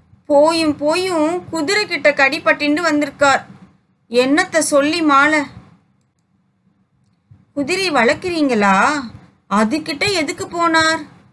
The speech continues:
எல்லாரும் என்னையே பார்த்தார்கள். "உள்ளே வாங்க கிச்சாமி,"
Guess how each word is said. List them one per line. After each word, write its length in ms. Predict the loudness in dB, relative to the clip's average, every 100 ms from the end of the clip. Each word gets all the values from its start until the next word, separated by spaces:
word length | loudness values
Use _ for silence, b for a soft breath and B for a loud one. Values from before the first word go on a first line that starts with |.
| _ _ -6
எல்லாரும் 680 | 0 4 4 6 4 2
என்னையே 600 | 0 0 0 0 2 0 2
பார்த்தார்கள். 680 | 0 2 0 0 0 -6 -6 -20 _ _ _ _ _ _ _ -6
"உள்ளே 260 | -2 0 2
வாங்க 320 | 4 4 0
கிச்சாமி," 560 | -6 -4 0 2 2